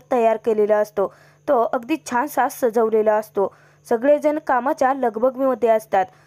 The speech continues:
तर सायलीवरती प्रतिमेची खूप मोठी जबाबदारी तिने दिली गेलेली असते. सायलीला काही केल्या आता राहवत नसतं,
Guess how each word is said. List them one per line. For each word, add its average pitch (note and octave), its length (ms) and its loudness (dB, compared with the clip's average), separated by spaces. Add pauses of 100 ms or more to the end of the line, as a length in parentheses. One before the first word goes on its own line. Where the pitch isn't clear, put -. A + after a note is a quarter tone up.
(260)
तर C#4+ 240 4 (460)
सायलीवरती C#4 640 0
प्रतिमेची C#4+ 720 0 (400)
खूप D#4 200 -2
मोठी C#4+ 300 0
जबाबदारी D4 600 0 (100)
तिने D4+ 220 -2 (140)
दिली A3+ 320 0
गेलेली A3 400 0
असते. G#3+ 340 0 (320)
सायलीला A#3+ 500 2
काही B3+ 320 -2
केल्या B3 320 2
आता C4 360 0
राहवत B3+ 400 -2
नसतं, C#4+ 320 -2